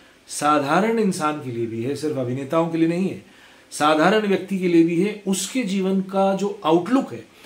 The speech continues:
उसमें एक दिशा परिवर्तन की आवश्यकता है, जो अभिनय योग दे रहा है। तो उसमें रसों का एक बड़ा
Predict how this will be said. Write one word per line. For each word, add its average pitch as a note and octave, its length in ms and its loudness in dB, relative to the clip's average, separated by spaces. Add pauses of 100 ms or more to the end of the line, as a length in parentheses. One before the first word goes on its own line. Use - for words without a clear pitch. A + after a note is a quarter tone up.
(260)
उसमें A3 540 -2
एक G#3+ 300 0
दिशा F#3+ 320 -2
परिवर्तन D#3+ 640 -2
की F#3+ 300 -4
आवश्यकता D3 540 -2
है, F3 240 -4 (260)
जो D#3 200 2
अभिनय D3+ 260 -2
योग E3 260 0 (180)
दे D3+ 140 2
रहा A2 220 -4
है। - 120 -20 (760)
तो C3 60 -8
उसमें D#3 200 -2
रसों D#3 360 2
का F#3 140 0
एक E3 160 0
बड़ा E3+ 340 0